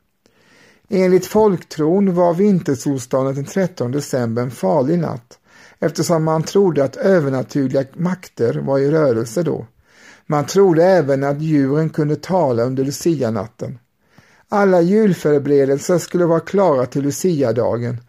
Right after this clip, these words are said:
och det firade man med att äta och dricka lite extra gott. Även husdjuren fick extra foder den natten. Lucia är en av de få högtider i de skandinaviska protestantiska länderna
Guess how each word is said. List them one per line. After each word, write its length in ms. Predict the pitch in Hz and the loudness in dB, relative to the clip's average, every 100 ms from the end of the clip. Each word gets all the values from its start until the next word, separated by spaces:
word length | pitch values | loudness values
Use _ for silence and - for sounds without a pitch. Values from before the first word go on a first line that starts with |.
| _ | _
och 340 | - - 151 | -20 -8 -2
det 100 | 151 | 0
firade 460 | 147 202 196 156 147 | 0 2 4 4 2
man 200 | 147 147 | 0 -2
med 100 | 151 | -2
att 140 | 151 | -4
äta 520 | - 190 160 123 139 | -4 -2 0 -2 -2
och 100 | 131 | 0
dricka 400 | 135 170 170 - | 0 0 -2 -4
lite 260 | 117 127 - | -4 -2 -2
extra 380 | 160 - - 113 | -4 -6 -6 -4
gott. 440 | 120 95 - - _ _ _ _ _ | -4 -6 -10 -20 _ _ _ _ _
Även 260 | 151 151 151 | 0 2 4
husdjuren 680 | 190 180 - 151 156 180 | 4 4 0 -2 0 0
fick 220 | 165 156 - | 0 -4 -2
extra 440 | 185 - - 135 | -6 -6 -6 -6
foder 400 | - 139 123 127 | -2 -4 -2 -2
den 180 | 127 123 | -4 -4
natten. 460 | 113 - - 123 120 _ _ _ _ _ _ - _ | -6 -8 -10 -10 -12 _ _ _ _ _ _ -20 _
Lucia 600 | 180 185 - 247 220 170 | 0 0 2 0 2 4
är 80 | 185 | 2
en 100 | 202 | 2
av 60 | 175 | 0
de 180 | 175 170 | 0 -2
få 340 | - 180 147 | 0 2 2
högtider 600 | 165 190 - 143 127 131 | 2 -2 -4 -2 0 0
i 40 | |
de 180 | 139 151 | 0 -2
skandinaviska 840 | - 170 165 165 139 127 131 - 131 | -4 -4 -2 0 0 -2 -4 -4 -4
protestantiska 920 | - - 151 - 151 127 123 - 143 | -4 -8 -8 -6 -6 -6 -10 -6 -4
länderna 560 | 139 123 113 117 151 | -2 -2 -2 -4 -4